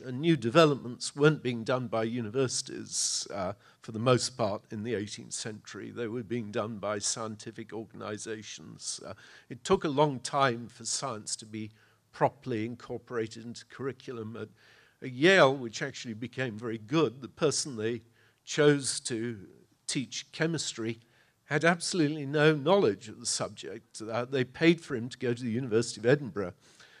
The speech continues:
In actual fact, he turned out to be an outstanding scientist, but they weren't prepared to go and get someone in Europe, as Jefferson did. Only one of Jefferson's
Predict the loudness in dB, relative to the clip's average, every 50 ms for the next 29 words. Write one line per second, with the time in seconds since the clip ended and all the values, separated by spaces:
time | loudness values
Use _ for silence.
0 | _ _ _ _ 0 4 4 4 4 2 -2 -8 -8 -4 -4 -2 -2 -4 -6 -10
1 | -14 -12 -8 -6 -6 -6 -4 -4 -4 -4 -6 -6 -8 -14 -12 -12 -10 -10 -10 -10
2 | -10 -8 -4 -4 -4 -2 0 0 0 0 -2 -6 -6 -8 -8 -8 -10 -14 -20 -20
3 | -20 -18 _ -2 2 4 6 8 8 6 4 0 -6 -8 -8 -8 -8 -4 2 4
4 | 4 6 8 8 8 8 8 4 -2 -8 -12 -10 -8 -6 -6 -6 -6 -8 -10 -12
5 | -12 -10 -8 -6 -4 -4 -4 -6 -8 -6 -4 -4 -4 -4 -6 -8 -8 -8 -8 -8
6 | -10 -10 -8 -8 -10 -12 -14 _ _ _ _ _ _ _ _ -14 -12 -10 -4 4
7 | 6 6 6 6 4 0 -4 -10 _ -14 -14 -12 -8 -2 0 0 0 0 -4 -6
8 | -4 -4 -4 -6 -10 -12 -10 -8 -6 -6 -6 -6 -6 -4 -2 -2 -2 -2 -4 -8
9 | -8 -8 -8 -8 -8 -10 -8 -8 -8 -8 -8 -10 -10 -10 -10 -10